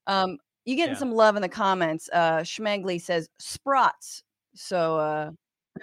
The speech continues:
Speaker 1: <laughs>
Speaker 2: <laughs> Nice.
Speaker 1: yeah.
Speaker 2: So I knew I, this is a sports podcast, right? I got
Speaker 1: Yeah,
Speaker 2: the
Speaker 1: yeah, yeah, yeah,
Speaker 2: assignment
Speaker 1: yeah,
Speaker 2: correct?
Speaker 1: yeah, yeah, yeah, for sure, for sure, for sure.
Speaker 2: Yeah, like, we covered on the Daily Zeitgeist how, like, there's a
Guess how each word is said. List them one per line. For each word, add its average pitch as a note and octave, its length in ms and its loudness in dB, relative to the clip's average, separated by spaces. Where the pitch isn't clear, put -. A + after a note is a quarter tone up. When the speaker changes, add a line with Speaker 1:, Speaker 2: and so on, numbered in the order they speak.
Speaker 1:
<laughs> - 460 -4
Speaker 2:
<laughs> - 0 -
Nice. B3 200 8
Speaker 1:
yeah. A3+ 200 6
Speaker 2:
So D3+ 280 -4
I G3 120 6
knew A3 200 8
I, F3 240 6
this G3 220 2
is G#3+ 100 -2
a E3 60 -2
sports D#3+ 300 -4
podcast, G#2+ 420 -8
right? C#4+ 180 4
I C4+ 100 2
got A#3 200 2
Speaker 1:
Yeah, - 20 0
Speaker 2:
the G#3+ 180 0
Speaker 1:
yeah, - 0 -
yeah, A3+ 240 2
yeah, F3+ 140 -2
Speaker 2:
assignment - 20 -2
Speaker 1:
yeah, E3 160 -4
Speaker 2:
correct? D#3 140 -2
Speaker 1:
yeah, - 0 -
yeah, D#3 140 -4
yeah, D3+ 180 -10
for - 140 -12
sure, D#3 340 -10
for D#3 80 -12
sure, - 200 -16
for - 120 -20
sure. - 180 -20
Speaker 2:
Yeah, C#3 200 -10
like, D#3+ 200 -6
we G3 140 -4
covered A3 280 -8
on G3 160 -6
the E3+ 80 -10
Daily E3 280 -6
Zeitgeist D3+ 420 -10
how, C#3 220 -8
like, C3 360 -12
there's C3 380 -10
a A#2 480 -10